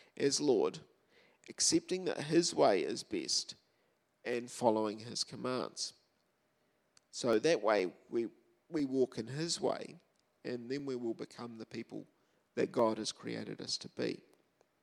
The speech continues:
And this growth comes from our rootedness in God's love. So the mistake that many Christians make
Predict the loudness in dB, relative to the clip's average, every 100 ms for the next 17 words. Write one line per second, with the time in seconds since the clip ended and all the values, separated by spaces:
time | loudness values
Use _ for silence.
0 | _ -20 -20 -20 -20 -20 _ _ -6 -6
1 | -6 -14 _ _ 10 10 8 12 12 12
2 | 12 8 -4 -18 -20 _ _ _ -2 0
3 | 0 -2 -6 -6 -2 -2 -2 -6 -12 -4
4 | 2 4 8 8 8 2 -10 -8 -6 -4
5 | -4 -6 -10 -12 -10 -4 0 2 2 -2
6 | 0 0 -2 -10 -20 _ _ _ _ _
7 | -18 -16 -20 _ -2 2 2 4 4 6
8 | 6 4 -2 -6 -2 -2 -4 -6 -6 -4
9 | -6 -6 -2 -2 -2 -8